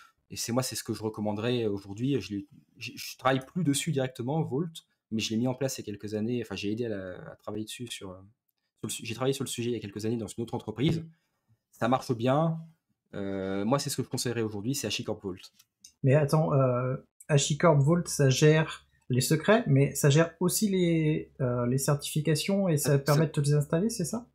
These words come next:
Speaker 1: ça, ça permet également, en effet, ça peut être utilisé pour, euh, faire de la demande, gé-, de la génération de certificats.
Speaker 2: D'accord, ok.
Speaker 1: De, de gérer des, voilà. Gérer des autorités et faire des demandes pour, euh, générer des certs.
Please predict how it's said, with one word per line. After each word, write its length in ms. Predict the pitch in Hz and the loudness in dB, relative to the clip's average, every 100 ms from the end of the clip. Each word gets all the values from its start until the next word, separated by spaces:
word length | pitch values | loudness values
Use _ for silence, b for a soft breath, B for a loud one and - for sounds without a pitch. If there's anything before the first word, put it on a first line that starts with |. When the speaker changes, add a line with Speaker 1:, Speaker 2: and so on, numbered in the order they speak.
| _ | _
Speaker 1:
ça, 160 | - - | -10 -4
ça 160 | 131 | 0
permet 320 | 131 127 143 | 2 2 2
également, 340 | 139 131 127 151 | 2 2 2 0
en 140 | 131 | 0
effet, 180 | 120 135 | 0 0
ça 140 | 123 | -2
peut 180 | 110 143 143 131 | -2 -2 -2 -4
être 240 | 123 - | -6 -6
utilisé 380 | 127 117 110 143 | -10 -8 -4 -4
pour, 340 | 143 127 127 | -2 -6 0
euh, 260 | 110 104 101 104 107 107 _ _ _ _ _ - - | 0 0 -4 -8 -16 -18 _ _ _ _ _ -14 -2
faire 140 | 131 | 0
de 60 | 123 | 0
la 80 | |
demande, 320 | 113 117 127 117 | 0 -2 -2 -2
gé-, 200 | 139 110 | -4 -2
de 80 | |
la 80 | 120 | -2
génération 380 | 107 127 131 - | 0 0 0 -4
de 60 | 131 | -8
certificats. 480 | 123 - 113 - - _ _ _ _ _ | -10 -12 -14 -14 -16 _ _ _ _ _
Speaker 2:
D'accord, 380 | 180 - 135 127 | -4 2 0 0
ok. 180 | 131 - 117 - 120 | -6 -4 -6 -8 -4
Speaker 1:
De, 560 | 110 98 98 95 92 95 | -2 -2 -2 -4 -6 -10
de 100 | 104 | -10
gérer 240 | 110 101 | -8 -6
des, 220 | 107 101 | -6 -8
voilà. 220 | 95 85 _ _ _ _ _ _ _ - _ - _ | -10 -14 _ _ _ _ _ _ _ -20 _ -20 _
Gérer 220 | - 117 | -8 -6
des 80 | 113 | -4
autorités 480 | 107 104 101 123 139 | -6 -6 -4 0 0
et 40 | |
faire 160 | 135 117 | 0 -2
des 100 | 113 | -2
demandes 420 | 117 110 135 139 | -2 -2 -2 -4
pour, 220 | 127 120 | -10 -8
euh, 40 | 98 | -8
générer 280 | 107 110 113 | -6 -6 -6
des 100 | 107 | -12
certs. 180 | - | -16